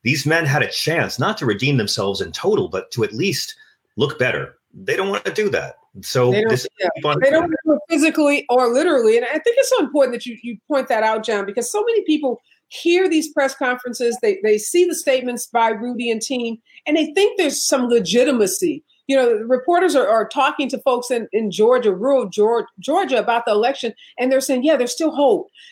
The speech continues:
Speaker 2: Yeah, there's still evidence is going to be presented in, in court." And they don't understand this is all just one big scam. It's, it's, it
Speaker 1: Yeah.
Speaker 2: doesn't matter that courts,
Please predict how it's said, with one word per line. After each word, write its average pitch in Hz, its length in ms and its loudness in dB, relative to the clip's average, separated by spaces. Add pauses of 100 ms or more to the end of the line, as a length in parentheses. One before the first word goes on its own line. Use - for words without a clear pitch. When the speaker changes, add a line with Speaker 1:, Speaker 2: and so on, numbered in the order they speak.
Speaker 2:
Yeah, 285 140 4
there's 254 160 0
still 359 200 2
evidence 269 380 2
is 233 140 -8
going 269 240 0
to 262 60 -8
be 254 140 -6
presented 254 380 -2
in, 226 220 -2
in 220 180 -4
court." 403 360 -2 (240)
And 269 100 0
they 269 100 4
don't 311 240 2
understand 240 640 -2
this 247 160 -2
is 220 180 -6
all 226 260 0
just 233 300 -4
one 220 240 0
big 208 160 0
scam. 202 580 -2
It's, 190 160 -2
it's, 214 200 -6
it 233 100 -4
Speaker 1:
Yeah. 226 60 -2
Speaker 2:
doesn't 240 400 2
matter 226 320 2
that 196 260 0
courts, 208 300 0